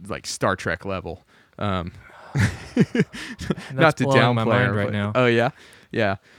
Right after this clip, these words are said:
Speaker 2: Yeah, I
Speaker 1: Um,
Speaker 2: think, yeah, I think you're right. For some reason, I always thought M-, the,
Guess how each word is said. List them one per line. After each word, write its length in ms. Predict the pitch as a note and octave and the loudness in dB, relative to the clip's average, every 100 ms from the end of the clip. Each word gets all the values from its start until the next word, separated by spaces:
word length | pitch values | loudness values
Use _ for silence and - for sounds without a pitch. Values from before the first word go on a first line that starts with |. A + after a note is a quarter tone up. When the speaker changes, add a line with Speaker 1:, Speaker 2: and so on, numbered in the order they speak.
| - | -2
Speaker 2:
Yeah, 60 | C3 | 4
I 240 | B2+ B2 | 4 4
Speaker 1:
Um, 80 | A#2 | 4
Speaker 2:
think, 160 | F3 D#3 | 0 0
yeah, 320 | D3 D#3 C3 | 2 4 4
I 40 | |
think 200 | C3 D3 | 2 0
you're 120 | D#3 C3 | 2 4
right. 280 | C#3 B2 - | 4 2 0
For 140 | D3 | -2
some 200 | - F3 | 2 2
reason, 220 | F#3+ F3 | 4 4
I 120 | C3 | 4
always 300 | C3 D3+ D#3 | 6 6 4
thought 240 | - C#3 C3+ C#3 | 4 4 4 -4
M-, 80 | - D3 - - | -8 -16 -20 0
the, 160 | C#3 | 0